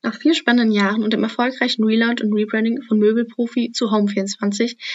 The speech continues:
wechselte Igor in den Tech-Journalismus zum Online-Magazin Area Mobile,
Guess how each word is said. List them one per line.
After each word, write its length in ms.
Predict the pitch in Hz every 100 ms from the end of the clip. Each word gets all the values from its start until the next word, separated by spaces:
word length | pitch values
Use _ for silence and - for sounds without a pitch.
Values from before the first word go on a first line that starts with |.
| -
wechselte 400 | - 254 294 285
Igor 340 | - 214 233 226
in 80 | 226
den 140 | 208
Tech-Journalismus 760 | 202 202 - 214 208 208 220
zum 140 | 220 208
Online-Magazin 840 | 220 233 240 226 226 220 - 226
Area 260 | 214 202 214
Mobile, 400 | 214 208 220